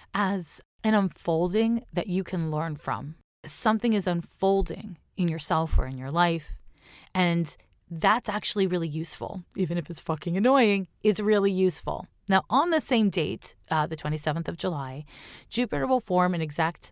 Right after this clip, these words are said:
sextile transit to the planet Neptune, and Venus forms a square to Neptune. So I'm gonna start with the Jupiter sextile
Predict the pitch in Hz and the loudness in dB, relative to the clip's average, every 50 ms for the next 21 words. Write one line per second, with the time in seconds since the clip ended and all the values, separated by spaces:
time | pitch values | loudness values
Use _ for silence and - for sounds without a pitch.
0 | _ - - - - 208 208 - - - - 196 180 180 - - 190 202 - 269 | _ -10 -8 -2 -2 -2 -2 -2 -6 -6 -2 -2 -2 -2 -2 -4 -4 -2 -2 -4
1 | 320 - _ _ - - 165 160 147 - 139 143 139 135 - 156 151 147 135 - | -6 -6 _ _ -12 -8 -8 -8 -6 -6 -6 -6 -4 -4 -2 0 0 0 -2 -2
2 | - - 185 202 226 233 - _ _ _ _ _ 226 247 302 269 233 220 220 233 | -4 -4 -2 -2 -2 -2 -4 _ _ _ _ _ 0 4 6 6 6 6 4 2
3 | 240 - - - - - - - 185 214 214 214 233 247 - - 190 185 180 190 | -2 -6 -14 -20 -20 -20 -12 -4 0 2 2 2 2 0 0 -2 0 0 0 0
4 | 185 - - 196 - - 175 165 151 156 160 - - - 180 156 139 123 - - | -2 -6 -6 -8 -4 -2 0 0 0 0 -2 -4 -4 -2 -2 -2 -2 -4 -6 -8
5 | - - - - - _ _ - - 233 - - 226 240 240 - - 302 349 370 | -12 -12 -12 -14 -18 _ _ 2 2 2 4 4 0 0 0 0 0 0 0 0
6 | - - 240 202 - 233 214 190 208 185 - - 170 160 - - - 156 147 143 | -2 -4 -4 0 0 0 0 0 -4 -4 -2 -2 -4 -4 -4 -8 -4 -2 -2 0
7 | 143 139 143 | 0 -2 -4